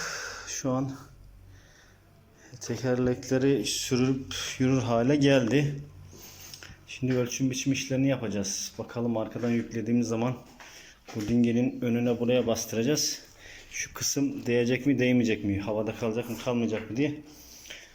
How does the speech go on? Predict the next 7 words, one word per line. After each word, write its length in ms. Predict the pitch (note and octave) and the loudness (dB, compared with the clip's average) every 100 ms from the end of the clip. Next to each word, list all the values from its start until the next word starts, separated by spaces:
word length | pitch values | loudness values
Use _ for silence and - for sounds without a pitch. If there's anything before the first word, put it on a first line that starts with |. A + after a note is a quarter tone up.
| - - | -20 -6
Bunun 160 | A#2 A#2+ | -2 0
bir 60 | |
hesabını, 400 | A#2+ A#2 B2 B2 | 0 0 0 0
kitabını 400 | B2 - B2+ C3 | -2 -2 0 2
yapacağız. 520 | B2+ A#2 A#2+ C#3+ - - - - - - - - - - - - - - | 0 0 -2 -2 -6 -10 -20 -20 -20 -20 -20 -20 -20 -20 -20 -20 -20 -12
Eğer 300 | - B2 A#2+ | -2 0 0
kurtarırsa 840 | - C3+ - C#3 A2+ - D#3+ D3 | -2 -6 -2 -2 0 2 2 0